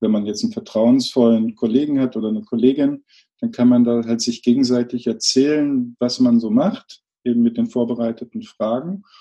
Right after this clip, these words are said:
Und, ähm, dann kann der andere das widerspiegeln und man lernt dadurch eben auch einfach nur, weil man die Fragen beantwortet, kriegt man neue Sichtweisen. Man kriegt aber auch nur noch mal eine neue Sichtweise, weil der andere einem reflektiert, was er oder sie verstanden hat.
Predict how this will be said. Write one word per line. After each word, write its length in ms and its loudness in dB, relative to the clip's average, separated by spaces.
Und, 680 2
ähm, 540 2
dann 140 2
kann 160 4
der 120 4
andere 240 2
das 260 -2
widerspiegeln 1040 -4
und 400 -2
man 160 4
lernt 280 0
dadurch 440 2
eben 280 4
auch 80 -4
einfach 240 -2
nur, 160 0
weil 140 0
man 100 2
die 100 -4
Fragen 300 -2
beantwortet, 580 -8
kriegt 200 -10
man 100 -4
neue 240 0
Sichtweisen. 600 -4
Man 100 0
kriegt 240 -4
aber 120 -2
auch 100 -4
nur 100 2
noch 160 2
mal 80 4
eine 120 6
neue 200 4
Sichtweise, 600 0
weil 140 0
der 140 -4
andere 340 2
einem 200 4
reflektiert, 640 -4
was 200 -4
er 120 -4
oder 160 -4
sie 200 -2
verstanden 580 -6
hat. 180 -10